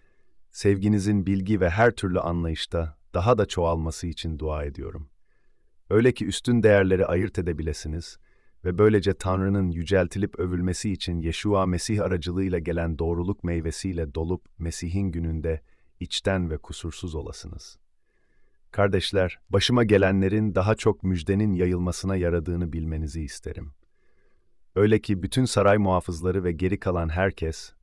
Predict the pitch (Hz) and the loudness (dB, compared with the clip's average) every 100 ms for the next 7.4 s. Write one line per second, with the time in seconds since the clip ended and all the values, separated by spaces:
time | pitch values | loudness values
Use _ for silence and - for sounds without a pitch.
0 | - 90 - 113 101 90 85 85 - - | -8 -6 -2 -4 -2 -2 -4 -6 -8 -14
1 | - 101 90 80 82 82 85 80 - 78 | -4 0 0 0 -4 -4 -4 -6 -10 -8
2 | - - 90 78 76 69 71 - _ _ | -8 -6 -6 -6 -6 -8 -10 -16 _ _
3 | _ _ _ _ 95 - 107 104 101 101 | _ _ _ _ -4 2 4 4 4 4
4 | 98 92 - 92 87 87 - 90 90 82 | 4 2 2 0 0 -2 -2 -2 0 -2
5 | - 98 87 87 - - _ _ _ - | -2 0 0 -2 -8 -20 _ _ _ -14
6 | - 95 92 92 95 98 95 90 90 98 | -10 -8 -4 -2 0 2 0 -2 0 0
7 | 95 82 - | 0 -2 -6